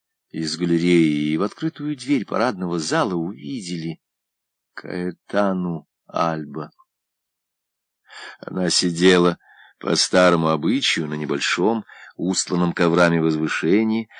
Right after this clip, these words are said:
отделенном от остального зала невысокой решеткой с широким входом, и платье на ней было не модное, как у прочих дам, а испанское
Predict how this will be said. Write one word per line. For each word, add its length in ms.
отделенном 760
от 120
остального 500
зала 320
невысокой 560
решеткой 580
с 40
широким 400
входом, 520
и 220
платье 560
на 100
ней 180
было 220
не 280
модное, 720
как 180
у 60
прочих 540
дам, 320
а 160
испанское 1080